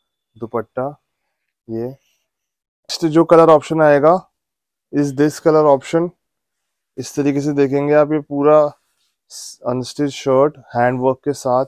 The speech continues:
full embroidery front, और इसमें आपको unique thing है कि सब में back में भी आपको embroidery या design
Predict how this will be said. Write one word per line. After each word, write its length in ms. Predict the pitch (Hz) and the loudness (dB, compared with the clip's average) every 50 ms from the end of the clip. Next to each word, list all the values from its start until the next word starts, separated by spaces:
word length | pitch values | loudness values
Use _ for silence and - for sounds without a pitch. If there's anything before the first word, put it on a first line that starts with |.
| _ _ _ _ _ - | _ _ _ _ _ -6
full 180 | 135 139 139 | -4 -2 0
embroidery 580 | 135 127 127 120 113 110 113 110 120 127 139 151 151 _ _ _ _ _ _ _ _ - | 0 0 0 0 0 0 -2 -2 -4 -4 -6 -6 -8 _ _ _ _ _ _ _ _ 0
front, 380 | 135 135 135 143 156 170 165 - _ _ _ _ _ _ _ - | 2 4 4 4 2 0 -4 -8 _ _ _ _ _ _ _ -4
और 120 | 113 131 143 | 0 0 0
इसमें 260 | 135 - - 151 156 | 0 -2 0 2 2
आपको 220 | 147 139 - 170 | 2 4 4 4
unique 460 | 175 165 156 156 156 165 165 160 - | 4 4 2 4 2 2 2 0 -2
thing 160 | 165 160 151 156 | -2 -2 0 0
है 100 | 156 156 | 0 0
कि 120 | 165 185 | 0 -2
सब 180 | 175 - 160 147 | 0 0 -2 0
में 300 | 151 151 156 175 190 190 _ _ _ _ _ _ _ _ _ _ _ _ _ _ _ _ _ _ _ _ _ _ _ - | 0 0 0 0 0 -2 _ _ _ _ _ _ _ _ _ _ _ _ _ _ _ _ _ _ _ _ _ _ _ -10
back 440 | 135 127 123 135 127 131 139 135 135 | -4 2 4 4 6 4 4 2 0
में 100 | 151 151 | -2 2
भी 80 | 147 156 | 4 2
आपको 300 | 143 139 - 160 170 170 165 _ _ _ _ _ _ _ _ _ _ _ - - | 2 2 2 0 0 0 -2 _ _ _ _ _ _ _ _ _ _ _ -6 -2
embroidery 560 | 135 131 131 131 131 131 131 131 143 151 151 | 0 2 4 4 6 4 4 2 2 2 2
या 60 | 156 151 | 2 2
design 460 | 147 135 127 135 135 143 156 175 | 2 2 2 2 0 0 -2 -4